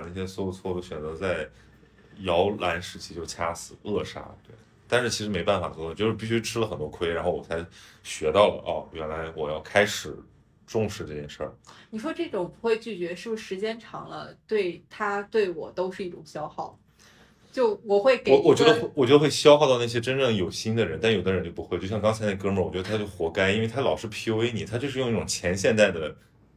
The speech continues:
Speaker 1: 精神勒索来捆绑大家嘛。
Speaker 2: 哦。
Speaker 1: 我觉得他就应该被，被，被，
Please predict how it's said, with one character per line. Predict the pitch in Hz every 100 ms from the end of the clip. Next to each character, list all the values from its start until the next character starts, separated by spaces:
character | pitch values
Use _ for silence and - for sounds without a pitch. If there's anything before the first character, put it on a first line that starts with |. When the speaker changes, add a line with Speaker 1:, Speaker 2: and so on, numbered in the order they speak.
| _ _ _ - - -
Speaker 1:
精 | 120 127
神 | 117 90 90 101
勒 | 127 127
索 | 92 - 73
来 | 78 82
捆 | - - 82 92
绑 | 82
大 | 73
家 | 69 67
嘛。 | 65 - _ _ _ _ _ _ _
Speaker 2:
哦。 | - 180 175 170
Speaker 1:
我 | -
觉 |
得 | 120
他 | -
就 | 147
应 | 117 117
该 | 131
被， | 135 101 80 - _ _
被， | - 87 - _
被， | 82